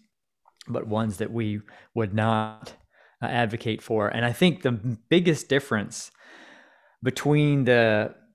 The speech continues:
the pop keto, <laughs> that's what I started calling it. Um, I don't know what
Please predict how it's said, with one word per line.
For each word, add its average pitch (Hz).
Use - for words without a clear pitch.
the 113
pop 151
keto, 170
<laughs> -
that's -
what 135
I 117
started 113
calling 113
it. 107
Um, 123
I -
don't 123
know 120
what 117